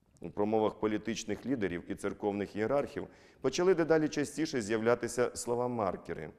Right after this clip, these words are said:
християнська цивілізація, руський мір, цивілізаційний вибір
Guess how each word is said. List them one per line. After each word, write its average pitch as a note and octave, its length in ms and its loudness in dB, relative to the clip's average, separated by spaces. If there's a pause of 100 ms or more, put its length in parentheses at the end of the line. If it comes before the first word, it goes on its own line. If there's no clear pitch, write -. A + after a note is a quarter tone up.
(680)
християнська A2 600 -6
цивілізація, D#2+ 840 -8 (540)
руський A#2 500 -10
мір, E2 300 -8 (680)
цивілізаційний A2+ 800 -2
вибір F#2+ 440 -6